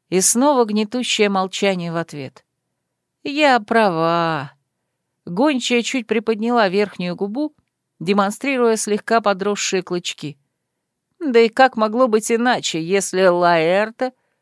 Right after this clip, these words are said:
лучшие и сильнейшие ваши потомки, даже сейчас не являются вам ровней?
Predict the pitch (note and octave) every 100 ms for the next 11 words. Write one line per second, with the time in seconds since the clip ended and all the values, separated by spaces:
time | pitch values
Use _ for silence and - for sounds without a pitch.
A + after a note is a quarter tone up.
0 | _ G3+ C#4 C4+ - A#3+ A3+ A3+ A3+ A3+
1 | A3+ A3+ G#3 G#3+ G#3+ A3 G#3 G3 - D4
2 | A#3+ - - _ _ _ G#3+ A#3+ A3+ A#3+
3 | B3 B3 - A3 F3 F3+ F3+ F3 F3+ E3
4 | D#3+ F3 F3 F3 F3 D#3 D3 C3+